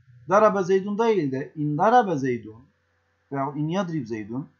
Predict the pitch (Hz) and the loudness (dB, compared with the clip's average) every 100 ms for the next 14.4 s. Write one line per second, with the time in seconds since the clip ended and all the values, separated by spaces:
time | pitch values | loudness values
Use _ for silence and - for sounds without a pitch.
0 | _ - 131 127 120 117 127 123 127 123 | _ -10 -8 -8 -8 -8 -6 -6 -8 -10
1 | 120 123 123 120 120 120 120 113 156 190 | -8 -6 -6 -8 -8 -8 -8 -8 -6 -6
2 | 117 117 - 143 147 190 196 170 127 123 | -6 -6 -6 -6 -4 -4 -4 -8 -10 -6
3 | 123 123 208 233 _ _ _ - 156 165 | -6 -6 -10 -12 _ _ _ -12 -8 -4
4 | 196 143 143 202 - _ _ _ _ - | -2 -2 -4 -6 -8 _ _ _ _ -4
5 | 175 156 143 190 196 _ _ _ _ _ | -2 0 -2 -4 -6 _ _ _ _ _
6 | _ _ _ - 220 196 139 101 95 - | _ _ _ -2 -2 0 -2 -4 -8 -14
7 | 90 - 185 175 139 175 214 170 170 151 | -14 -8 -4 -2 4 6 4 0 -4 -6
8 | 196 208 165 151 151 147 226 180 196 190 | -4 -2 -2 -4 -8 -6 -6 -4 -4 -2
9 | 156 135 123 147 190 151 143 170 214 - | -2 -2 -4 -8 -8 -6 -4 -4 -6 -10
10 | _ _ 139 170 160 127 104 107 104 107 | _ _ 0 0 0 -4 -8 -16 -18 -6
11 | 185 175 127 - _ _ - 180 160 131 | -2 0 -2 -4 _ _ -10 -4 -4 -4
12 | - - 185 156 - 202 214 147 120 120 | -10 -8 -8 -8 4 6 8 4 -4 -8
13 | 214 233 233 _ _ _ 196 139 131 139 | -10 -10 -12 _ _ _ -8 -6 -4 -4
14 | 175 135 185 214 | -4 -4 -6 -8